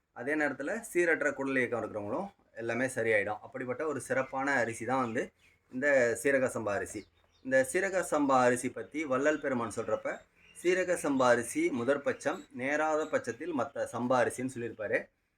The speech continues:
இது சம்பா அரிசி அப்படின்னா சம்பா பட்டத்துல, அதாவது ஆடி மாதம்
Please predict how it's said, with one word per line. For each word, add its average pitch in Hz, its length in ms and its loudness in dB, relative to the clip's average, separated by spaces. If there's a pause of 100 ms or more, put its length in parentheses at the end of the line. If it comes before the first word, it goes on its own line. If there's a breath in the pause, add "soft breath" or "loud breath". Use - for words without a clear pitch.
(220)
இது 147 180 -10
சம்பா 170 300 0
அரிசி 165 500 -2 (260)
அப்படின்னா 131 540 -2
சம்பா 170 520 2
பட்டத்துல, 120 440 -2
அதாவது 143 320 0
ஆடி 147 360 4
மாதம் 139 520 0